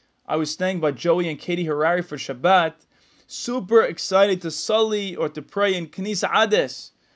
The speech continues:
to wake up early for bakashot and Turkish coffee, and enjoy the delicious Syrian food prepared for me by my hosts.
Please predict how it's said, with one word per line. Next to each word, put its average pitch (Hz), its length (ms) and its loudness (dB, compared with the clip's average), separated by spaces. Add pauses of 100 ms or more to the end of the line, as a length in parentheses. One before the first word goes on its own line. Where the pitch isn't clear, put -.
(140)
to - 100 -10
wake 220 240 6
up 208 180 0
early 226 360 2
for 180 160 -8
bakashot 185 920 2
and 160 160 -8
Turkish 202 360 -2
coffee, 196 680 -2 (360)
and 170 160 -4
enjoy 202 320 2
the 214 80 4
delicious 202 500 0
Syrian 233 480 0
food 208 460 -2 (420)
prepared 202 560 0
for 175 100 -8
me 170 220 0
by 151 160 2
my 143 180 -2
hosts. - 580 -4